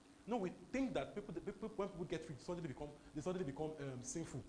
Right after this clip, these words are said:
It's not true. Poor people do more sins to survive.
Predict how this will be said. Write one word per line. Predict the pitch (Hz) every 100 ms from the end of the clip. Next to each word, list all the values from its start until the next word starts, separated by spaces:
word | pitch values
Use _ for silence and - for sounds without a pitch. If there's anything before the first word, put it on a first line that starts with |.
| - - - - - - - - - - - - -
It's | 190 202
not | 240 -
true. | 175 - - - - - -
Poor | 202
people | 202 180
do |
more | 175 170
sins | 156 123 - - - -
to | 151
survive. | 139 147